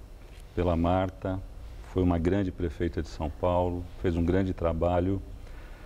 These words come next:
É, evidentemente, eu li a entrevista dela, não concordo com a maior parte dos termos que ela usou, mas eu, eu acredito que o melhor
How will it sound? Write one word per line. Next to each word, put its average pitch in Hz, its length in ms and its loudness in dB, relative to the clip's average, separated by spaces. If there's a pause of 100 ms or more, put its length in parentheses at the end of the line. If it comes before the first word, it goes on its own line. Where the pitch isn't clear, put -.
(420)
É, 92 300 4
evidentemente, 107 880 4
eu 92 120 6
li 98 280 6
a 98 40 6
entrevista 85 560 0
dela, 92 400 2
não 92 160 4
concordo 87 560 0
com 82 140 -2
a 87 40 2
maior 90 260 2
parte 87 380 -2
dos 82 180 -4
termos 90 440 2
que - 120 -6
ela 80 340 0 (340)
usou, 92 480 4
mas 101 240 0
eu, 113 340 4
eu - 100 2
acredito 120 580 0
que - 320 -2
o 123 40 0
melhor 120 400 4